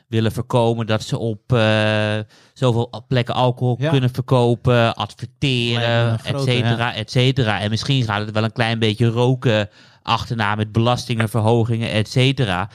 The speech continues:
Speaker 1: En aangezien ze echt, eh, het grootste gedeelte van de omzet is nog altijd alcoholproducten. Dus dat is
Speaker 2: Ja.
Speaker 1: echt, eh, echt een risico, eh.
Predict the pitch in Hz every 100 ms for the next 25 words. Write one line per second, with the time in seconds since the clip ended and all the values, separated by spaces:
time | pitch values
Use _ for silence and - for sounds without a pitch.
0 | - - - - 113 113 117 - 117 107
1 | 92 113 - - 110 107 - 127 127 123
2 | - 117 117 117 110 110 107 110 120 117
3 | 107 107 117 110 113 110 104 101 - -
4 | _ - 123 123 120 113 104 - 120 104
5 | 101 - - 107 104 107 113 123 113 -
6 | 113 113 - _ _ - 127 131 131 117
7 | 135 127 117 90 87 80